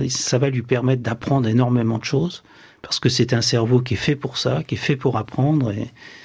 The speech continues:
c'est extraordinaire de voir des petits de, de dix-huit mois, de trois ans, euh, la vitesse où ils apprennent le monde qui est autour d'eux, la complexité du monde. Mais en même temps, euh, ce, ce cerveau en évolution, c'est un cerveau extrêmement fragile.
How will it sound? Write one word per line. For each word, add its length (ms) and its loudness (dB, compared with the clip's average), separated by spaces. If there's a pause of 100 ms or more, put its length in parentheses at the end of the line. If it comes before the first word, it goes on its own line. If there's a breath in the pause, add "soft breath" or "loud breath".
c'est 160 0
extraordinaire 680 2
de 100 0
voir 240 2
des 120 2
petits 340 0
de, 220 2
de 160 0
dix-huit 420 0
mois, 320 6
de 140 0
trois 400 -2
ans, 340 4
euh, 40 -2 (440 loud breath)
la 120 2
vitesse 440 -2
où 60 2
ils 160 0
apprennent 580 -4
le 160 0
monde 280 2
qui 100 -4
est 100 -6
autour 300 -2
d'eux, 240 4
la 100 -2
complexité 720 0
du 140 2
monde. 400 4 (500 loud breath)
Mais 160 8
en 100 2
même 300 4
temps, 420 2
euh, 220 4
ce, 480 4 (300 loud breath)
ce 200 2
cerveau 640 2
en 140 6
évolution, 640 4
c'est 160 2
un 80 6
cerveau 400 2
extrêmement 420 2
fragile. 540 0